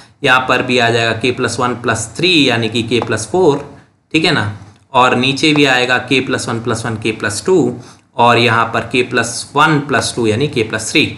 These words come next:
तो हर जगह के प्लस वन आ जाना चाहिए। तो टेक्निक आप जानते ही हैं, वही same technique हम repeat कर रहे हैं। Step टू का एलएचएस उठाया, copy किया और step three में paste कर दिया, ठीक है बेटा,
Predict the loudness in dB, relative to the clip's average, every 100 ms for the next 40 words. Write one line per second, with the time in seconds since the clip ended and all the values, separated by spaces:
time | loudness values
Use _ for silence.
0 | -16 -8 2 4 4 2 2 2 0 0
1 | -2 -2 -2 0 0 0 -4 -10 -14 -16
2 | -20 _ _ _ _ _ _ 4 4 4
3 | 2 2 2 2 2 2 2 2 2 2
4 | 2 2 2 0 0 -2 -4 -4 -4 -4
5 | -2 0 -2 0 -2 0 -2 -2 -4 -4
6 | -4 -2 2 2 2 -4 -16 -4 0 2
7 | 2 0 0 0 2 2 2 0 0 0
8 | 2 0 0 0 2 2 0 -2 0 0
9 | 0 -2 -4 -4 -2 0 0 -2 -2 -2
10 | -2 -6 -14 -14 -18 -20 _ _ _ _
11 | _ _ _ _ _ _ _ _ 0 2
12 | 2 0